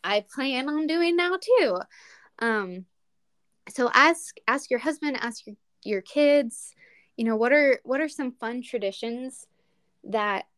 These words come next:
also aren't going to stress you out? <laughs> Like, traditions, if, if a tradition creates, you know, stress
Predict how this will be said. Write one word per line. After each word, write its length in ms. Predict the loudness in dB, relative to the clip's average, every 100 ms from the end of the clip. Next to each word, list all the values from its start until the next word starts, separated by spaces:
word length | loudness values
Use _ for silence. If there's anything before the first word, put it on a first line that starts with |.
| _ _ _ 0
also 360 | 2 4 4 4
aren't 240 | -2 -2
going 240 | -2 0 -2
to 140 | -4
stress 320 | -2 -4 -4 -4
you 120 | -4
out? 240 | -4 -8
<laughs> 20 | -2
Like, 300 | 2 2 4
traditions, 680 | 2 6 4 4 4 4 4
if, 260 | 2 2 _ _ -6
if 140 | -4
a 60 | -4
tradition 640 | -4 0 0 0 -2 -2 -6 -16 _ _ _ _ _ _ _ _ _ _ _ _ _ _
creates, 920 | -8 0 2 4 4 2 -4 -16 -16 -18 _ _ _
you 100 | -4
know, 100 | -4
stress 600 | -6 -4 2 2 2 -6